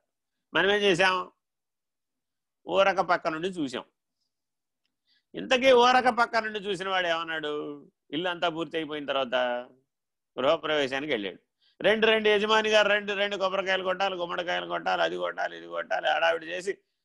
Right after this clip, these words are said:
నానా వ్యవహారం చేసేసి వాడినే, వాడిని, వాడినే లీడర్ని చేసేసి, "ఏ, ఈయనే ఇల్లు కట్టాడండి బాబు, ఈయనదే ఇల్లు" అన్నాం. చూడండి,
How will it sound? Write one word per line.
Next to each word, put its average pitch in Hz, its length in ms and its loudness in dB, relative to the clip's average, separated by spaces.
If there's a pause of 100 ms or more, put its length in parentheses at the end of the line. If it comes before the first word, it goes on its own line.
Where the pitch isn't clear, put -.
(120)
నానా 165 500 2
వ్యవహారం 165 600 4
చేసేసి 165 400 -8
వాడినే, 165 340 -8
వాడిని, 156 580 -8
వాడినే 160 360 -2
లీడర్ని 160 460 -6
చేసేసి, 170 420 -12 (380)
"ఏ, 202 120 4
ఈయనే 220 280 4
ఇల్లు 220 180 4
కట్టాడండి 208 420 0
బాబు, 160 400 0
ఈయనదే 180 400 -4
ఇల్లు" 170 300 -6 (100)
అన్నాం. 120 220 -10 (1300)
చూడండి, 120 360 -8